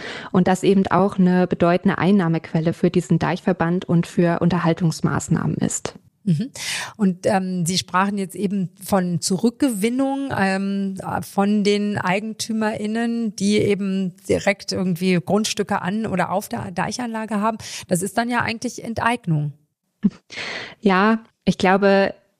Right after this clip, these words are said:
Speaker 1: ich weiß gar nicht, ob dieses Wort an der Stelle so passend ist. Es ist, finde ich, ein Aushandlungsprozess und ein Bewusstmachen. Aber natürlich, also in letzter Konsequenz,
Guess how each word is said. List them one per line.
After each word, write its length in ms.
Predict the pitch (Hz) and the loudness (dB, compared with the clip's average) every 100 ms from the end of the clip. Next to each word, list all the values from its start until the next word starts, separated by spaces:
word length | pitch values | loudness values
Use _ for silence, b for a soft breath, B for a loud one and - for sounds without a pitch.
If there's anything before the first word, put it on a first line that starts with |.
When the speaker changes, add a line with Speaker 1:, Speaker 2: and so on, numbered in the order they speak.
| - - | -20 -6
Speaker 1:
ich 200 | 180 - - | -6 -4 0
weiß 220 | 190 208 | 2 2
gar 160 | 214 | 0
nicht, 160 | 202 202 | 2 0
ob 100 | 190 | 0
dieses 360 | 190 180 180 190 | 0 0 -2 2
Wort 360 | 185 185 - - | 2 2 -4 -2
an 140 | 180 | 0
der 160 | 180 185 | 2 0
Stelle 300 | - 180 175 | 0 0 0
so 100 | 180 | -2
passend 420 | - 175 - 175 | -2 -6 -2 -2
ist. 160 | - - | -2 -4
Es 120 | 202 | -4
ist, 260 | - - - | -6 -6 -14
finde 280 | - 196 190 | -2 0 2
ich, 180 | - - | 0 -2
ein 80 | - | 0
Aushandlungsprozess 1200 | 190 220 220 220 220 220 - 220 - 233 - - | 0 2 0 2 0 -2 -2 -2 0 0 0 -8
und 260 | - 185 - | 0 2 2
ein 340 | 175 180 180 | 2 2 2
Bewusstmachen. 840 | 180 185 202 - 202 208 - 226 240 | 0 0 -2 0 0 2 2 2 2
Aber 220 | 190 190 196 | 0 2 4
natürlich, 640 | 196 - 220 185 175 - | 2 2 4 4 2 0
also 200 | 185 196 | 2 2
in 140 | - | 2
letzter 360 | 185 202 - 196 | 2 2 2 -2
Konsequenz, 1000 | - 190 175 - 190 202 254 311 - | 2 0 0 0 2 2 2 0 -8